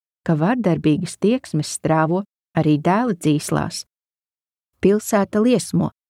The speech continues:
un varas iestādes zaudējušas kontroli pār situāciju. Kad spriedze kļūst te neprātīga, robežas starp iztēli un realitāti, starp labo un ļauno sāk izplūst.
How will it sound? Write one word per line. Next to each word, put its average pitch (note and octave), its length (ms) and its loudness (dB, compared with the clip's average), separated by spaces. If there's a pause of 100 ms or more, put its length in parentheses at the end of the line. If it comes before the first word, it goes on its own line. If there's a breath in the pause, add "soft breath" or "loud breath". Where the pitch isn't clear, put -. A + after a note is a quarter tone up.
(180)
un F#3+ 100 4
varas C4+ 360 0
iestādes E3+ 600 0 (280)
zaudējušas F#3 600 0
kontroli B3 560 0
pār F#3+ 220 0
situāciju. D3+ 800 -2 (420)
Kad F3 180 0
spriedze F3 460 2
kļūst E3+ 400 0
te F#3+ 180 2
neprātīga, F3 800 0 (360)
robežas F#3+ 640 2
starp E3 320 -2
iztēli D#3+ 480 0
un D3+ 120 2
realitāti, F#3 680 0 (240)
starp - 380 0
labo E3+ 320 2
un D3+ 100 2
ļauno G#3 460 2
sāk G#3+ 420 0
izplūst. D3+ 540 -2